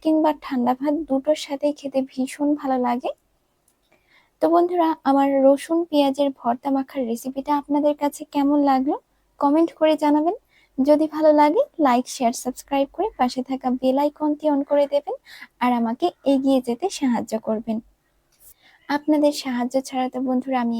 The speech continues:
এগিয়ে যেতে পারবো না, তাই না? আশা করছি বন্ধুরা, আপনারা আমাকে সাহায্য করবেন এগিয়ে যেতে। তো যাই হোক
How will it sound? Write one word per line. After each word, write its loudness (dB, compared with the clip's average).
এগিয়ে -12
যেতে -14
পারবো -6
না, -6
তাই 0
না? -2
আশা 0
করছি -2
বন্ধুরা, -2
আপনারা -6
আমাকে -10
সাহায্য -6
করবেন -2
এগিয়ে -4
যেতে। -8
তো 0
যাই 2
হোক 0